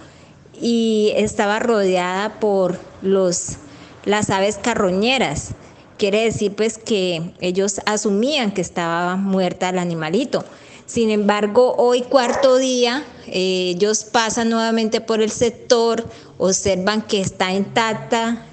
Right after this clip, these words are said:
mm, eh, el animal, lo que ellos creían que era un cuerpo, y, pues, de manera curiosa ellos se bajan, la tocan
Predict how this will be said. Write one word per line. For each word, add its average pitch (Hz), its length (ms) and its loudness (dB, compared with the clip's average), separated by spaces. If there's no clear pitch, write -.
mm, 185 440 -2
eh, 180 440 0
el 196 80 2
animal, 196 720 0
lo 202 140 2
que 202 140 -2
ellos 214 200 2
creían 185 300 0
que 220 140 -2
era 240 100 0
un 247 80 -2
cuerpo, 247 540 0
y, 254 480 0
pues, - 360 -2
de 208 140 2
manera 190 440 0
curiosa 208 380 0
ellos 214 220 0
se 208 180 0
bajan, 247 800 0
la 185 320 -2
tocan 214 540 -2